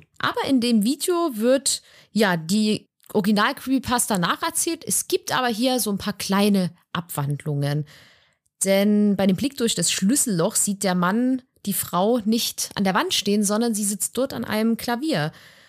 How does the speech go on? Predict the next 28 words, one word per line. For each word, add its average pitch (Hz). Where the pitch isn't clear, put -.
Und 196
er 202
hört 226
dann -
auch 196
nebenan 226
im 262
Zimmer 254
die 196
Musik 190
und -
klopft -
auch -
gegen 214
die 185
Wand, 196
weil 175
es 180
ihm 185
einfach 170
zu -
laut 170
ist 151
und 151
ihn 160
die 165
Musik 165
stört. 147